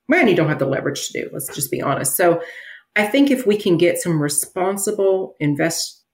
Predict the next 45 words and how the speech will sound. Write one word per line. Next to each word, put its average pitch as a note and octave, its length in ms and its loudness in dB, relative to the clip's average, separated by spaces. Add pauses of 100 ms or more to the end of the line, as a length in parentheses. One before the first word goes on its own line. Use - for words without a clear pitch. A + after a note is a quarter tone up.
(140)
you E3+ 160 -2
know, C#3+ 120 2
large F3 360 4
scale D#3+ 680 2 (800)
capital F#3+ 720 0
to, E3 360 2
to - 180 0
do D#3+ 600 6 (120)
build G3+ 200 6
to - 80 -4
rent F3 220 2
communities, F3 400 4
or D4+ 240 4
even F#3+ 320 2
if E3 140 0
they're E3+ 100 4
use-, D#3+ 360 4
if F3+ 140 -2
they're E3+ 100 4
doing D3 260 2
scattered C3+ 420 -2
site, C#3+ 360 0 (640)
they F3+ 200 2
can F#3 140 -2
apply D#3+ 280 0
some D3 220 -2
pressure D3 300 -2
to D3+ 80 -6
make C#3+ 220 -2
some C#3+ 200 -4
things C3 260 -2
better. - 380 -8 (100)
And A#3+ 200 6
maybe G#3+ 200 4
they F3+ 160 4
can F3 160 -4
also E3 300 0
contribute E3 520 -4
some D3+ 180 -4
profits - 540 -4
to C#3+ 80 -4
make C#3+ 200 -2
some C3 180 -4
things - 300 -10
better, - 420 -8